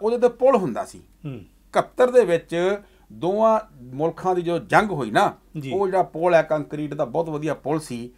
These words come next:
Speaker 2: ਹੂੰ।
Speaker 1: ਉਹ ਪਤਾ ਨਹੀਂ ਹਿੰਦੁਸਤਾਨੀ ਫੌਜਾਂ ਨੇ ਤੇ ਪਤਾ ਨਹੀਂ ਪਾਕਿਸਤਾਨੀ ਫੌਜਾਂ ਨੇ ਸੁਰੱਖਿਆ ਦੇ ਨੁਕਤਾ ਨਜ਼ਰੀਏ ਤੋਂ ਉਹਨੂੰ ਢਹਿ ਢੇਰੀ ਕਰਤਾ।
Speaker 2: ਜੀ।
Speaker 1: ਹੁਣ ਉੱਥੇ ਲੱਕੜ ਦੀ ਕਿਸ਼ਤੀ ਬਣਾ ਕੇ,
Speaker 2: ਹੂੰ।
Speaker 1: ਦੋ ਕਿਸ਼ਤੀਆਂ, ਇੱਕ ਇੱਧਰੋਂ ਜਾ ਵੜਦੀ, ਇੱਕ ਉੱਧਰ ਜਾ ਵੜਦੀ ਹੈ,
Speaker 2: ਬਿਲਕੁਲ।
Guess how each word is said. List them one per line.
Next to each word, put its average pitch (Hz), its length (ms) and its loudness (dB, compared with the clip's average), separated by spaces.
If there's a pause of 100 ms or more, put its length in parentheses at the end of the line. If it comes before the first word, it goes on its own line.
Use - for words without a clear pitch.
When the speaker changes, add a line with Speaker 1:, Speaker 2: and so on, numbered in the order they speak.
Speaker 2:
ਹੂੰ। 151 220 -6
Speaker 1:
ਉਹ 180 100 0
ਪਤਾ 175 340 0
ਨਹੀਂ 190 200 -6 (240)
ਹਿੰਦੁਸਤਾਨੀ 131 540 -4
ਫੌਜਾਂ 143 380 -2
ਨੇ 165 160 -2
ਤੇ 165 80 -8
ਪਤਾ 143 280 -4
ਨਹੀਂ 135 120 -4
ਪਾਕਿਸਤਾਨੀ 143 540 -2
ਫੌਜਾਂ 147 360 0
ਨੇ 190 240 -2 (380)
ਸੁਰੱਖਿਆ - 540 6
ਦੇ 233 160 6
ਨੁਕਤਾ 156 400 2
ਨਜ਼ਰੀਏ 156 380 -2
ਤੋਂ 165 100 -8
ਉਹਨੂੰ 180 380 -6
ਢਹਿ 147 180 8
ਢੇਰੀ 139 260 -2
ਕਰਤਾ। - 320 -10 (220)
Speaker 2:
ਜੀ। 131 240 -6 (380)
Speaker 1:
ਹੁਣ 247 140 4
ਉੱਥੇ 240 240 4
ਲੱਕੜ 190 380 2
ਦੀ 226 160 -4
ਕਿਸ਼ਤੀ 214 380 -6
ਬਣਾ 160 220 2
ਕੇ, 156 300 -4 (180)
Speaker 2:
ਹੂੰ। 160 100 -2
Speaker 1:
ਦੋ 170 140 4
ਕਿਸ਼ਤੀਆਂ, 160 340 -2
ਇੱਕ 156 120 -4
ਇੱਧਰੋਂ 170 200 -4
ਜਾ 170 180 6
ਵੜਦੀ, 160 200 0
ਇੱਕ 156 120 -6
ਉੱਧਰ 170 180 -4
ਜਾ 160 160 4
ਵੜਦੀ 151 280 0
ਹੈ, 151 60 4
Speaker 2:
ਬਿਲਕੁਲ। - 240 -8